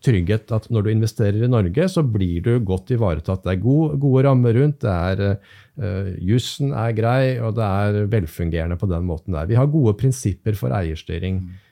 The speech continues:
Speaker 1: Eh, det er, det er ting som vi kan bidra med. Og så tenker jeg at, eh, jeg skulle veldig gjerne hatt en politisk debatt om hvordan vi kan tiltrekke oss kapital til Norge,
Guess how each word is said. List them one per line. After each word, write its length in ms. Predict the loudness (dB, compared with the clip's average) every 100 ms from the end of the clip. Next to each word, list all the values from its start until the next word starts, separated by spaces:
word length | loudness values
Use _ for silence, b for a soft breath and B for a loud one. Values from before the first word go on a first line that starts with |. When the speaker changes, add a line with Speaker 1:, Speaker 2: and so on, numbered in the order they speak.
| -8
Speaker 1:
Eh, 240 | -4 -4 -4
det 160 | 0 2
er, 180 | 2 0
det 220 | 0 0
er 100 | 2
ting 160 | 2 2
som 240 | 4 2
vi 140 | 2 -2
kan 240 | -2 -2
bidra 320 | -2 -2 -4 -6
med. 160 | -8 -12 b b b b b
Og 140 | -4 0
så 140 | 2 2
tenker 300 | 0 2 2
jeg 100 | 0
at, 80 | 0
eh, 540 | 2 4 4 2 2 0
jeg 100 | -2
skulle 240 | 0 2
veldig 240 | 4 4
gjerne 220 | 4 2 2
hatt 220 | 0 0
en 80 | 0
politisk 600 | 2 2 0 -2 -6 -4
debatt 460 | -2 -2 -2 -4 0
om 60 | 0
hvordan 480 | 2 0 2 2 2
vi 60 | 2
kan 220 | 2 2
tiltrekke 560 | 2 0 0 -4 -2 -4
oss 140 | -2
kapital 400 | -4 -2 0 0
til 140 | 2 2
Norge, 300 | 2 2